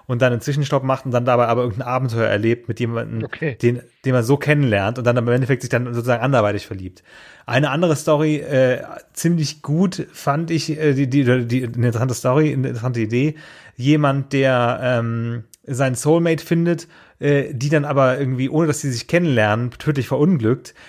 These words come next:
Speaker 1: weswegen er dann so in so eine Sekte reingezogen wird, die nur aus Leuten besteht, die alle ihren Soulmate verloren haben und deswegen alle glauben halt irgendwie, dass das Leben keinen
Speaker 2: <laughs>
Speaker 1: Sinn mehr hat.
Speaker 2: Ja.
Speaker 1: Ähm, und, ähm, die letzte Folge habe ich bis jetzt noch nicht geguckt. Äh,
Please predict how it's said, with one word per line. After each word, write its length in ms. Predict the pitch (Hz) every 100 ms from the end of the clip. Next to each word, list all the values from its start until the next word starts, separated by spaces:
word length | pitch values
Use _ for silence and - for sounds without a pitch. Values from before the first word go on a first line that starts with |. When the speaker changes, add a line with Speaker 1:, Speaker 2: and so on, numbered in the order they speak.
| -
Speaker 1:
weswegen 920 | - 120 - 147 143 143 123 131 139 135
er 160 | 139
dann 260 | 135 135 135
so 200 | 135 139
in 100 | 135
so 80 | 127
eine 100 | 120
Sekte 400 | 117 - - 110
reingezogen 580 | 107 110 - 123 113
wird, 220 | 110 135 - - - -
die 80 |
nur 240 | 127 165 165
aus 100 | 143
Leuten 320 | 151 170 147
besteht, 380 | 113 - 120 120
die 100 | 127
alle 180 | 139 151
ihren 280 | 151 135
Soulmate 500 | 123 - 170 143 117
verloren 480 | - 113 147 120 98
haben 260 | 92 98 123
und 120 | 113
deswegen 260 | 123 131 120
alle 240 | 131 135
glauben 420 | 127 113 127 123
halt 200 | 117 123
irgendwie, 220 | 123 120
dass 120 | 117 113
das 140 | 113
Leben 240 | 151 202
keinen 160 | 185 175
Speaker 2:
<laughs> 20 |
Speaker 1:
Sinn 160 | 98 95
mehr 180 | 92 87
hat. 220 | 92 - - - - - 131
Speaker 2:
Ja. 300 | 131 123 117
Speaker 1:
Ähm, 320 | 120 117 113 - - -
und, 580 | - 139 127 131 127 -
ähm, 880 | - 120 113 113 110 113 110 110 107 -
die 60 | 120
letzte 260 | 147 165
Folge 180 | 151 160
habe 120 | 139
ich 60 | 135
bis 60 |
jetzt 160 | 147 143
noch 60 | 139
nicht 160 | 127
geguckt. 480 | 123 - 202 - - - -
Äh, 280 | 143 135